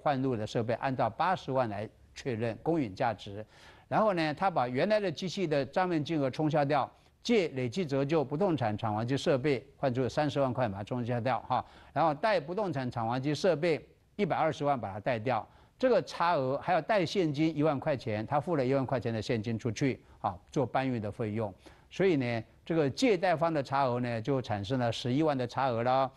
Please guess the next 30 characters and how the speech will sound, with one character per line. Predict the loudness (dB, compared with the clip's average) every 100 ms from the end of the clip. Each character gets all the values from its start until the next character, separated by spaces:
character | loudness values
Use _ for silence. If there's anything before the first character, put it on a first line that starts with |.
| -16 -6
这 | -4
个 | -2
就 | -2
是 | -2 -2
处 | -4 -4
分 | 2 2 2 -4 -14
资 | -2 0
产 | 0 -4 -2
的 | -2
损 | -2 -4 -6
失 | 0 0 0 -6 -10
啊， | -8 -8
十 | -8
一 | -4 -2
万。 | -2 -2 -10 -20 _
那 | -8 -6
他 | -4
呢， | -4 -4
借 | 0 0 0
记 | 0 -2 -2
处 | -6 -4
分 | -2
资 | -2
产 | -2
损 | -6 -8
失 | -6
十 | -6 -6
一 | -4
万。 | -4 -4 _ _ -20 _ _ _ _
好， | -10 -10